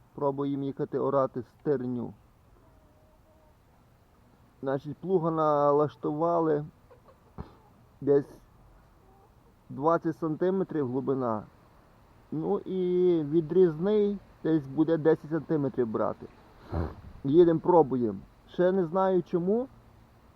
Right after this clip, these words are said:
Як поставили нового розподільника,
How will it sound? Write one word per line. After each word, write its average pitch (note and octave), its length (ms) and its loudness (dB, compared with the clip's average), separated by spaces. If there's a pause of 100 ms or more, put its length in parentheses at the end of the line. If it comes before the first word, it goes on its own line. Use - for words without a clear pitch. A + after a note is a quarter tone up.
(680)
Як - 100 -8
поставили F#3 500 4
нового F#3 300 2
розподільника, F#3 840 -2